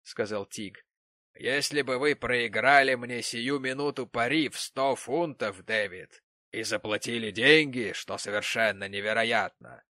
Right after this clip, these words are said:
я бы и тут не растерялся и оказался бы на высоте положения". Следует отдать должное мистеру Тигу. Начав присваивать чужие деньги в более обширных размерах,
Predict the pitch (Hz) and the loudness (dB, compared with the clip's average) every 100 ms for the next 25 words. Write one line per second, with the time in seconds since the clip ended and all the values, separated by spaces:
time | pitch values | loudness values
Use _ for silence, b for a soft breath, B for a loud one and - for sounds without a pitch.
0 | _ _ _ _ - 123 147 156 156 156 | _ _ _ _ -2 2 4 6 4 4
1 | 175 175 143 151 151 147 - 131 139 131 | 2 2 0 0 2 0 0 0 4 4
2 | 110 - 95 76 95 123 127 120 120 147 | 2 -2 -8 -6 -4 -2 0 -2 0 0
3 | 143 - 127 131 120 117 120 110 101 - | 0 -4 -2 -2 -2 -2 -2 -2 -6 -2
4 | 120 113 107 104 98 110 107 92 80 - | -2 0 -2 -2 -2 0 0 -2 -10 -12
5 | - - _ _ _ _ _ _ _ - | -16 -20 _ _ _ _ _ _ _ -10
6 | 151 190 190 185 185 160 180 156 156 156 | -4 0 2 2 0 2 0 2 2 2
7 | 110 113 113 117 113 - 117 113 - 120 | 2 -4 -4 -4 -8 -4 -4 -4 -6 -8
8 | 90 82 - _ _ _ _ _ _ - | -8 -10 -12 _ _ _ _ _ _ -10
9 | 107 - 156 - 123 123 117 139 131 117 | -2 2 2 2 -4 -2 2 2 2 -2
10 | - 135 113 123 113 98 127 139 117 117 | -4 -6 -4 -4 -4 -2 -2 -2 -4 -8
11 | 107 151 143 113 107 107 - 139 117 107 | 0 2 4 4 2 0 0 0 0 -4
12 | - 107 107 156 180 98 - | -2 -4 -2 0 2 0 -4